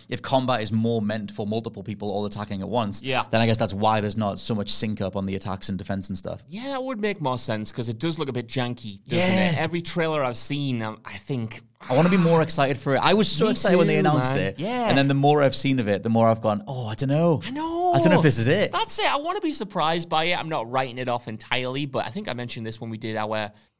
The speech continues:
Speaker 2: big look at the entire year. It
Speaker 1: Mm.
Speaker 2: just, it, it feels like I've played this game before in a better version of it, a prettier version of it,
Speaker 1: Mm.
Speaker 2: a tighter version of it, a more mechanically robust version of it. And I could be dead wrong, and I hope I am,
Speaker 1: <laughs>
Speaker 2: but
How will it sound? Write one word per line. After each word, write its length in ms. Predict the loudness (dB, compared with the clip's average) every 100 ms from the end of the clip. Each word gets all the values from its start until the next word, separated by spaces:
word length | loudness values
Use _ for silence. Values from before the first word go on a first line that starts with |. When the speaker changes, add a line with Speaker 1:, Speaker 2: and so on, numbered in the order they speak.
| -16 -16 -8
Speaker 2:
big 280 | -4 -4 -4
look 300 | -6 -6 -6
at 120 | -12 -8
the 120 | -8
entire 320 | -6 -2 -2 -2
year. 240 | -2 0 0
It 120 | 0
Speaker 1:
Mm. 40 |
Speaker 2:
just, 260 | 0 -2 -4 -12 -20 -20 _ -12
it, 160 | -12 -12 -8
it 160 | -6 -6
feels 560 | -4 0 0 0 -8 -10 -4
like 200 | -2 0
I've 160 | -2 -4
played 500 | -6 -2 0 -2 -2
this 260 | -4 -4
game 340 | -6 -4 -2 -2
before 520 | -6 -6 -4 -2 0
in 80 | 0
a 80 | 0
better 300 | -2 -4 -6
version 520 | -4 -2 -2 -2 -4
of 100 | -2
it, 140 | -4 -6
a 100 | -8
prettier 600 | -8 -6 -6 -4 -6 -4
version 420 | -2 -2 -2 -4
of 80 | 0
it, 140 | 2
Speaker 1:
Mm. 60 | 2
Speaker 2:
a 40 |
tighter 500 | -2 -6 -4 -4 -6
version 400 | -6 -4 -4 -4
of 80 | -4
it, 120 | -6 -6
a 60 |
more 220 | -6 -6
mechanically 680 | -6 -10 -10 -10 -10 -10 -10
robust 600 | -6 -8 -8 -10 -10 -10
version 380 | -6 -2 -2 -4
of 80 | -6
it. 140 | -6 -4
And 60 |
I 80 | -6
could 400 | -6 -8 -8 -8
be 160 | -10 -10
dead 400 | -10 -4 -2 -2
wrong, 380 | -2 0 0 -2
and 200 | -4 0
I 120 | 0
hope 280 | 0 -2 0
I 120 | 2 4
am, 260 | 2 0
Speaker 1:
<laughs> 100 | 0
Speaker 2:
but 200 | 2 0